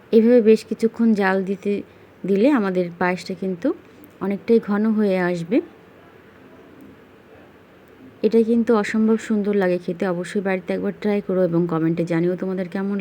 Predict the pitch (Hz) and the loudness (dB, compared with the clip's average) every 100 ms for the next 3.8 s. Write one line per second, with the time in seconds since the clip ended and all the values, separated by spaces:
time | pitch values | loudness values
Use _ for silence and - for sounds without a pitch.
0 | 196 160 175 311 - - - - - 214 | -4 -4 -4 -6 -10 -20 -20 -20 -8 -4
1 | - 214 220 254 254 214 226 262 - 220 | 0 0 0 0 0 0 0 0 0 -4
2 | - 226 208 233 208 190 180 180 175 196 | 0 -2 0 0 0 -2 -2 -2 -2 -2
3 | 440 - - - - - 175 | -4 -6 -20 -20 -20 -10 0